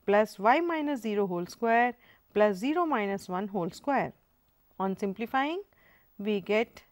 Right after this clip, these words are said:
an expression as minus six y plus twelve is equal to zero,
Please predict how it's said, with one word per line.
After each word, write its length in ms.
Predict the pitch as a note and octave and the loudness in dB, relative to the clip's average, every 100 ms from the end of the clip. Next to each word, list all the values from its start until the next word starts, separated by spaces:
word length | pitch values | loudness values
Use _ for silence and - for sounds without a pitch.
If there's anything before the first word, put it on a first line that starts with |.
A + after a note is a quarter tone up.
| _ | _
an 140 | - G3+ | -8 -6
expression 760 | F#3+ - G#3+ G#3+ B3 B3+ C4 - _ _ - | -6 -6 -4 -2 -2 -4 -4 -10 _ _ -8
as 400 | - F#3+ G3 F#3+ | -2 2 2 -2
minus 420 | G3+ G3 G#3+ C#4+ | -4 -2 0 -2
six 340 | - D4+ - C#4+ | -4 -10 -8 -2
y 320 | D4+ D#4 D#4+ _ _ _ - | 0 0 -4 _ _ _ 2
plus 280 | C#4 E4+ - | 6 6 4
twelve 580 | - A3 G#3+ A#3 A3+ - _ | 0 4 4 2 -4 -16 _
is 200 | G#3 F#3+ | -4 -2
equal 260 | G3 E3+ E3+ | -4 -6 -6
to 120 | B3+ | -4
zero, 420 | C#4+ C#4+ F3+ - | 0 0 0 -4